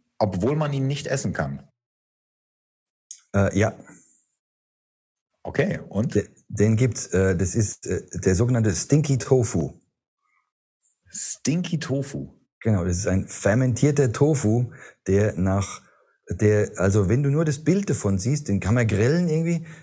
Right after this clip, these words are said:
Speaker 2: äh, sieht sehr lecker aus, ist auch so knusprig irgendwie, stinkt aber nach Tod und Verderben. Also sowas hast du noch
Speaker 1: <laughs>
Speaker 2: nicht gerochen, Bo. Als ich das zum ersten Mal gerochen hab in, äh, ich glaub, Taiwan,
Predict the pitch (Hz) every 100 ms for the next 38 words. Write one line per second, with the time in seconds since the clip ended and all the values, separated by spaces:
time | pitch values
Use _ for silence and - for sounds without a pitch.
0 | _ 104 107 - - 139 - - 120 160
1 | 160 160 151 92 165 175 - - 107 -
2 | 95 - 107 - - 151 175 160 156 -
3 | 139 147 151 143 - - - - 170 175
4 | - 120 123 110 95 - - 156 165 139
5 | 120 120 101 101 104 80 65 85 92 98
6 | 87 - - - 110 123 101 120 120 -
7 | 139 127 135 127 139 175 - 160 139 143
8 | 147 101 82 98 107 - - - - -
9 | - 127 - 135 - - 107 104 139 -
10 | 160 147 151 160 131 127 139 147 120 -
11 | 104 107 107 101 104 - 92 104 87 -
12 | 127 135 95 104